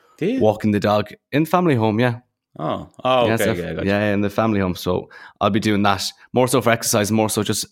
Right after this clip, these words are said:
Speaker 2: a little bit of Graham time as well. You know, just kinda get,
Speaker 1: Need it.
Speaker 2: get away and clear the head a little bit. So movement is a big one.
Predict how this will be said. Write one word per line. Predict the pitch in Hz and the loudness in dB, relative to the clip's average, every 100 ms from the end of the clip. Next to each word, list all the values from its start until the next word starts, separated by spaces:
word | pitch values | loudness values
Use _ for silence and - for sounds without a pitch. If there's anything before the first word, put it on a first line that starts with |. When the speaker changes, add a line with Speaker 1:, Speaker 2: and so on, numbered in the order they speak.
| _ - | _ -6
Speaker 2:
a | 131 | 0
little | 165 226 | 2 4
bit | 185 | 4
of | 147 | 2
Graham | 113 117 123 107 | 2 2 2 0
time | 87 92 87 78 | 0 0 0 -2
as | 78 | -4
well. | 90 85 78 98 | 0 0 -2 -6
You | 135 | -4
know, | 143 131 | 0 0
just | 123 - - _ _ | -2 -6 -16 _ _
kinda | - 135 | 0 2
get, | 139 | 4
Speaker 1:
Need | 117 110 | 2 2
it. | |
Speaker 2:
get | 139 | 2
away | 120 104 101 87 85 - _ _ _ - - | 4 4 4 2 -2 -10 _ _ _ -20 -8
and | 101 98 | -6 0
clear | 131 120 | 2 2
the | 104 | 4
head | 101 92 | 2 2
a | 92 | 0
little | 98 87 | 0 -2
bit. | 85 - - - | -6 -8 -14 -12
So | - 123 123 120 - - _ _ - | 0 4 4 2 -8 -20 _ _ 2
movement | 143 180 180 175 - - | 4 6 6 2 0 -4
is | 123 | -2
a | |
big | 117 147 123 | 2 2 4
one. | 123 120 | 2 2